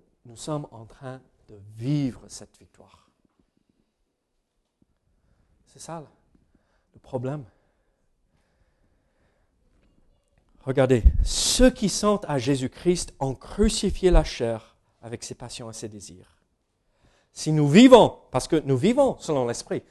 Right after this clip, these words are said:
c'est lui qui nous régénère, c'est lui qui nous redonne à,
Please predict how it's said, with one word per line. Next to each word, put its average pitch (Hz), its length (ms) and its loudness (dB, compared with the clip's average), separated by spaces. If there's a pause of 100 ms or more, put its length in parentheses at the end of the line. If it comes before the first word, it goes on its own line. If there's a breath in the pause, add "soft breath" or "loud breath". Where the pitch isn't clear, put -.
(100)
c'est 160 200 -2
lui 262 260 4
qui 196 160 -8
nous 156 100 -6
régénère, 160 600 -6 (280)
c'est 202 220 2
lui 285 240 6
qui 262 140 -4
nous 196 100 4
redonne 190 400 -2
à, 156 400 -4